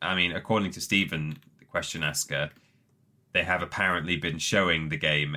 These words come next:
in sixty F P S mode in marketing. I don't know if that's necessarily true, but I, I trust that it probably is. So that's not a great look to actually be marketing a game as one thing that is not necessarily gonna be available,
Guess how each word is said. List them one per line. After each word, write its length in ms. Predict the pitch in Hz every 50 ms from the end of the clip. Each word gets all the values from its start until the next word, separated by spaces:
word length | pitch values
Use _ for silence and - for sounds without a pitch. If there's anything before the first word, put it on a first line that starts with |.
| - _ _
in 240 | 82 85 78 76 73
sixty 420 | - - 78 73 - - - 85
F 140 | 76 73 -
P 140 | - - 78
S 160 | 78 76 -
mode 160 | 73 73 76
in 120 | 76 73 76
marketing. 520 | 76 73 73 - - - - 69 67 67
I 160 | - - 82 82
don't 180 | 80 78 67
know 100 | 71 73
if 100 | 73 - -
that's 340 | 73 71 - - - -
necessarily 460 | - 80 73 - - 82 73 71 69 71
true, 280 | - - 80 76 73 71
but 80 | - -
I, 220 | 71 73 73 73 - - _ -
I 60 | 73
trust 320 | 73 - - 87 - -
that 120 | - 76 73
it 80 | 73
probably 460 | - 82 80 78 76 69 71 76 76
is. 300 | 73 67 65 67 - - - - - _ _ _ _
So 340 | - - 95 85 80 82 76 - -
that's 320 | 127 120 107 - - -
not 160 | 98 87 80
a 40 | 82
great 260 | 76 80 73 73 73
look 320 | 73 73 67 65 - - -
to 120 | - 98
actually 520 | 85 73 - - - 90 80 78 76 76 - _ _ _ _ _ _ _ _ _
be 100 | _ 98
marketing 500 | 87 90 90 87 85 - - - 87 80
a 40 | 78
game 320 | 76 - 85 82 80 76 76
as 200 | 76 80 80 85
one 220 | 87 82 80 78
thing 280 | - - 78 76 76 73
that 200 | 73 71 - - _ _ - _ _ _ _ _
is 180 | 87 82 78 -
not 300 | 90 82 80 - - -
necessarily 560 | 87 80 - - - - 90 82 78 78 78
gonna 180 | 82 80 76
be 320 | 73 76 78 78 76 73 71
available, 640 | - 76 76 78 78 78 78 73 73 69 67 - -